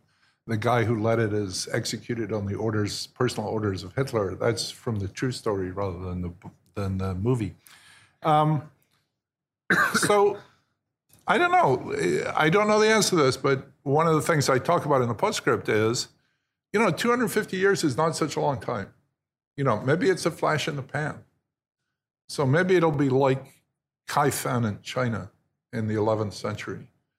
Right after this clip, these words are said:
where you had these <coughs> enormous prosperity, and then it all went away. So maybe fifty years from now, there'll be nothing left. And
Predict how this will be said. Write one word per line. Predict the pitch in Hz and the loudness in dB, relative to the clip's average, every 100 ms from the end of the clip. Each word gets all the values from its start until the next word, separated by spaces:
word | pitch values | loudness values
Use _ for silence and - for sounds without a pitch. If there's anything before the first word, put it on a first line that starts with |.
| _ _ | _ _
where | 113 | -2
you | 110 110 | 0 2
had | 110 104 | 0 -2
these | 101 98 - 214 - - | -4 -4 -2 -2 -2 -6
<coughs> | - | -8
enormous | 120 117 135 143 131 117 - | -4 0 2 2 2 -2 -4
prosperity, | 120 104 - 120 113 101 113 107 - _ _ _ _ | -4 -4 -4 0 0 -2 -6 -10 -14 _ _ _ _
and | - 127 | -4 0
then | 117 | 2
it | 117 | 2
all | 120 | 2
went | 113 110 | 2 0
away. | 95 92 - _ _ _ _ _ _ - | -4 -8 -10 _ _ _ _ _ _ -6
So | 147 | -2
maybe | 165 208 208 | 0 0 -4
fifty | - 175 - | -4 -6 -4
years | 147 151 | -4 -4
from | - 120 | -6 -6
now, | 104 | -2
there'll | 104 | -2
be | 104 | -4
nothing | 110 113 117 | -8 -8 -8
left. | 123 156 - _ _ _ _ _ _ _ _ _ _ _ | -8 -8 -14 _ _ _ _ _ _ _ _ _ _ _
And | 113 104 104 98 98 | -2 0 0 -2 -6